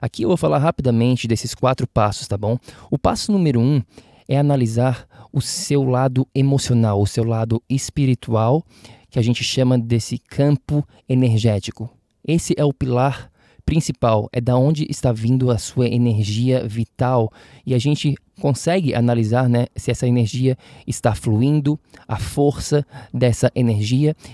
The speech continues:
e toda a fonte da onde que vem esse seu campo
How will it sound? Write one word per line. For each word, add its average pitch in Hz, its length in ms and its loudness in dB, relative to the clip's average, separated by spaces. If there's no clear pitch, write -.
e 143 160 -6
toda 170 400 0
a 131 120 -2
fonte 143 560 -2
da 120 240 0
onde 170 400 2
que - 200 -8
vem 120 400 0
esse 135 200 -4
seu 139 160 0
campo 143 500 -2